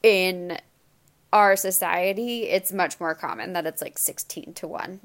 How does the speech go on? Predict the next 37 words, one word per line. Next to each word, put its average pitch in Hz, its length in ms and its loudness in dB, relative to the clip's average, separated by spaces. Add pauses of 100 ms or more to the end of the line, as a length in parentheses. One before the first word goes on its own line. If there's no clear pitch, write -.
Like, 170 200 2
it's, - 400 0 (280)
you're 180 200 2
just 175 220 -4
getting 165 320 -4
a 165 80 -8
huge 180 540 -4
amount - 500 -10 (100)
of, 170 360 2 (320)
uh, 170 180 -4
omega-sixes. 165 760 -4
I 170 100 8
encourage 175 580 0
you 180 140 -4
to 180 100 0
just 170 240 -6
start 165 260 -2
checking 175 400 -8
out, 165 260 0
like, 175 220 -2
look 175 220 -2
at 170 100 -8
the 180 120 -4
food 170 260 -10
that - 160 -4
you're - 120 -8
eating 262 280 -2
every 247 240 -2
day, 220 220 6
go 190 160 0
check 185 260 -4
out 170 180 -2
your - 120 -6
pantry 180 760 -2 (320)
and 180 160 -2
your 160 140 -2
fridge 175 520 0